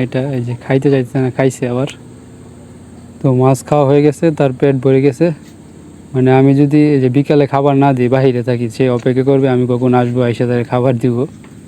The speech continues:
তো তার পেট ভরে গেছে, এখন সে ডিম তা দিবে আর ঘুমাইবে।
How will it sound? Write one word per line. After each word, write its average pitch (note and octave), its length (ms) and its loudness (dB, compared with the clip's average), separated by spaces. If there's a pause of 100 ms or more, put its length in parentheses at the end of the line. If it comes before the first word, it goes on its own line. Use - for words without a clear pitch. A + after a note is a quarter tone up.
(300)
তো - 140 -14
তার B2+ 180 2
পেট B2+ 160 2 (100)
ভরে B2 200 2
গেছে, C3 160 0 (120)
এখন B2 220 0
সে C3+ 100 0 (120)
ডিম C#3 140 4 (120)
তা C3 80 2 (120)
দিবে B2+ 200 2 (280)
আর A#2 140 -4 (100)
ঘুমাইবে। A#2+ 420 2